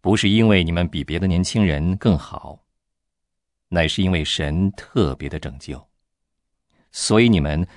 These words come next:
才能有今天的地位和景况。你们真应该为这事欢喜快乐，感谢神的特恩。许多人在老年的时候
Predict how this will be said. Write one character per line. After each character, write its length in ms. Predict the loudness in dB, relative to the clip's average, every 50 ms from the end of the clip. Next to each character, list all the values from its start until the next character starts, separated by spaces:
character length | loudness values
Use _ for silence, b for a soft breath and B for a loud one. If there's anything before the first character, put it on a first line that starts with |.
| b b
才 260 | b -10 -4 0 2
能 140 | 4 4 4
有 140 | 2 2 -2
今 340 | -4 0 2 4 4 4 2
天 180 | 0 0 2
的 120 | 2 2 2
地 240 | 0 -2 -2 -2
位 180 | -2 -4 -6 -8
和 180 | -8 -8 -8 -8
景 280 | -8 -8 -10 -12 -14
况。 280 | -12 -8 -8 -8 -8 -10 _ _ _ _ _ _ _ _ _ _ _ _ _ _ _ _ _ _ _ _ _ _ _ _ _ _ _ _ _ _ -8
你 100 | -4 -2
们 160 | 0 0 0 0
真 160 | 2 2 4
应 120 | 4 4 2
该 160 | 2 0 0
为 140 | 0 -2 -2
这 200 | 0 -2 -2 -2
事 380 | -2 -4 -6 -6 -6 -8 -10 _ _
欢 320 | _ _ -4 -4 -4 -4
喜 260 | -6 -8 -10 -12 -12 -14
快 260 | -16 -14 -10 -10 -10 -10
乐， 220 | -10 -18 -20 _ _ _ _ _ _ b b b b b b b
感 300 | 0 0 0 0 -2 -6
谢 240 | -4 -2 -2 -2 -2
神 260 | -4 -6 -6 -6 -6
的 80 | -8
特 280 | -10 -10 -10 -10 -10 -8
恩。 200 | -6 -8 -8 -8 -10 _ _ _ _ _ _ _ _ _ _ _ _ _ _ _ _ _ _ _ _ _ _ _ _ _ _ _ _ _ _ _ _ _ _ _ _ _ _ _ _ _ _ _ _ _ _ _ _
许 180 | -6 -2 0 2
多 160 | 4 4 4
人 300 | 4 4 4 4 2 2
在 180 | 0 0 2 2
老 280 | 2 2 0 -2 -4
年 160 | -4 -2 0
的 100 | 0 0
时 180 | 0 -2 -4 -6
候 320 | -6 -4 -4 -4 -6 -6